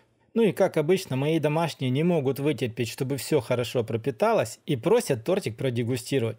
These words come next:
Смотрите, пока тортик ещё слабо пропитался, он режется немножко сложно. Но когда он простоит ночь в холодильнике, на следующий день он будет резаться великолепно. Он будет резаться как настоящий торт Наполеон.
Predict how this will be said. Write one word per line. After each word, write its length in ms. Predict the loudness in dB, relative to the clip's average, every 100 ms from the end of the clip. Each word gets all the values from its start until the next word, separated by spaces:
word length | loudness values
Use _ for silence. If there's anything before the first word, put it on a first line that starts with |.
| -10
Смотрите, 540 | -4 -2 0 -2 -2
пока 320 | -4 -2 -2
тортик 400 | 2 0 0 -4
ещё 280 | -4 -2 -2
слабо 380 | 0 2 2 2
пропитался, 720 | -2 -2 -2 0 0 0 -4 0
он 200 | 0 2
режется 420 | 0 -2 -4 -4
немножко 520 | -2 -2 -4 -2 -6
сложно. 480 | 0 0 2 -2 -6 -18 -20 -6
Но 120 | -2
когда 320 | 0 2 2
он 120 | 2 0
простоит 520 | -4 0 0 0 0
ночь 220 | 0 -2
в 80 | -2
холодильнике, 680 | 0 0 2 2 0 -4
на 140 | -6 -4
следующий 600 | 0 0 0 -2 -4 -2
день 260 | 0 0 -2
он 200 | -4 0
будет 280 | 0 0 0
резаться 400 | 0 0 -2 -2
великолепно. 720 | 0 0 0 0 0 -4 -8
Он 160 | -6 -2
будет 320 | 0 0 0
резаться 400 | 0 -2 -4 -6
как 240 | -6 -6 -6
настоящий 680 | -8 -4 0 0 0 -8 -6
торт 320 | -2 -2 -2
Наполеон. 580 | -8 -4 0 0 0